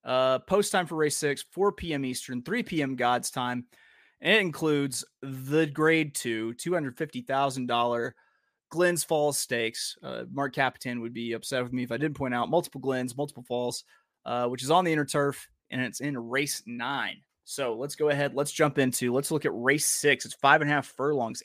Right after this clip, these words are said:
eighty-three thousand dollar maiden special weight, and it is on the Mellon turf. I fully condone spreading in this maiden race on the turf.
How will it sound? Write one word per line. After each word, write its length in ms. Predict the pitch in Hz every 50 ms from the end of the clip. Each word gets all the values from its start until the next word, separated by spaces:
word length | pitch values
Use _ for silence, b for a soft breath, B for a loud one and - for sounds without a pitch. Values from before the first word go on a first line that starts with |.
| - -
eighty-three 640 | 127 147 156 160 135 120 _ - 135 139 143 156
thousand 640 | 147 - - 127 123 131 143 147 135 131 120 120 123 123
dollar 480 | 117 117 131 139 127 117 - - - b b b b b b b b b b _ _ _ _ _ -
maiden 340 | - 120 135 151 165 165 151
special 480 | - - - 139 135 143 - - 131 131
weight, 320 | 131 135 131 131 - _ _ _ _ _ _ _ _ _ _ _ -
and 100 | - -
it 80 | 117
is 100 | - - - _ -
on 500 | 123 127 143 147 143 123 113 110 - - _ _ _ _ -
the 100 | 120 113
Mellon 460 | 123 123 120 123 139 165 165 160 147
turf. 540 | - - - 135 120 - - - - - _ _ _ _ _ _ _ _ _ _ _ _ _ _ _ _ _ _ _ _ _ _ _ _ _ _ _ _ _ _ _ _ _ _ _ _ _ _ _ _ _ _ _ _ _ _ _ _ _ _ _ _ _ _ _ - _ _ _ -
I 120 | 156 170 170
fully 400 | - - - 185 175 175 175 160
condone 420 | - 156 143 131 135 131 131 127
spreading 480 | - - - - 120 117 113 113 104 107
in 100 | 117 113
this 180 | 107 110 -
maiden 260 | 113 110 104 98 -
race 280 | 113 107 107 127 - -
on 80 | - -
the 60 | -
turf. 380 | - - - - - - -